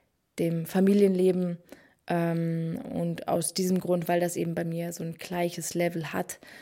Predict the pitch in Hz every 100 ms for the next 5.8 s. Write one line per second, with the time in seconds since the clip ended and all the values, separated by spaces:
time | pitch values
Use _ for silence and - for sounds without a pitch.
0 | - - 165 - 160 - - - 170 165
1 | - 165 - - - _ _ _ _ -
2 | 170 170 - 165 156 - _ _ _ _
3 | 170 170 175 180 - _ _ - - -
4 | 170 196 - 196 190 - 196 - 190 -
5 | 185 185 185 190 185 190 -